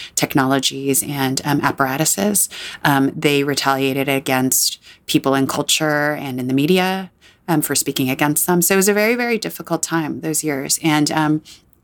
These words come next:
but now we're kind of seeing a little bit of a nostalgia for those years. So I think it is exactly <laughs> kind of what you said of, well, Moon, you said you were going to look out for the least of us. You said also that we were going to increase the Korean middle class. Um,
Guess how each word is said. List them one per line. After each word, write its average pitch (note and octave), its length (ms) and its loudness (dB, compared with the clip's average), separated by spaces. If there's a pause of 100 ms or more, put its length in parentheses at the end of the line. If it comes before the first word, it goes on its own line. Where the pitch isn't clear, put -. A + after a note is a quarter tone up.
(320)
but A3 140 4
now A3+ 180 4
we're C#4 120 0
kind D4+ 140 0
of D4 100 -2
seeing C4+ 340 2
a B3+ 80 2
little A#3 180 0
bit A#3+ 140 0
of A#3 80 0
a B3 60 4
nostalgia A#3 520 0
for E3+ 160 -4
those C3+ 240 -6
years. - 280 -6
So F#3 100 4
I F#3+ 80 4
think G#3 220 -4
it G#3 100 2
is G3+ 140 0
exactly F3 480 -2
<laughs> - 0 -
kind B3 260 4
of A#3+ 140 2
what G3 220 -2 (340)
you G#3 140 2
said G3+ 360 0
of, D3+ 340 -2 (240)
well, F#3 240 2
Moon, F#3 320 0
you F3+ 120 0
said E3 380 0
you E3 120 -4
were D#3+ 100 0
going D3+ 280 -4
to D3 120 -8
look D3 160 -6
out C#3+ 180 -2
for C#3+ 100 -10
the D3 100 -8
least F3+ 280 -2
of F3 100 -2
us. E3 180 0
You D3 80 -8
said C#3+ 220 0
also C3+ 260 -2
that C3+ 160 -2
we C3+ 100 -4
were C3+ 120 0
going C3 180 -6
to - 180 -8
increase C3 360 -4
the - 80 -6
Korean B2 280 -12
middle B2+ 200 -14
class. F3+ 600 -4 (520)
Um, D3 420 2